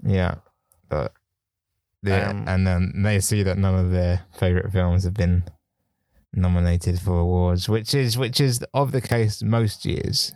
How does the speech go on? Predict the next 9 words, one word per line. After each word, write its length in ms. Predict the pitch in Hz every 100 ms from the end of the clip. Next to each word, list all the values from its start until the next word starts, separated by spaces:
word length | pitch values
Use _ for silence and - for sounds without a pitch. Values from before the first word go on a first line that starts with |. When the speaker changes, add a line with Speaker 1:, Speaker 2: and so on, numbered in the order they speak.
| -
Speaker 2:
Yeah. 340 | 110 80 95 - - - _ -
Speaker 1:
For 120 | 113
a 60 | 107
long 260 | 120 113
time 340 | 98 101 95 92
now, 320 | 90 90 90
you 160 | -
can't 280 | 95 110 98
expect. 640 | 85 - - 98 - -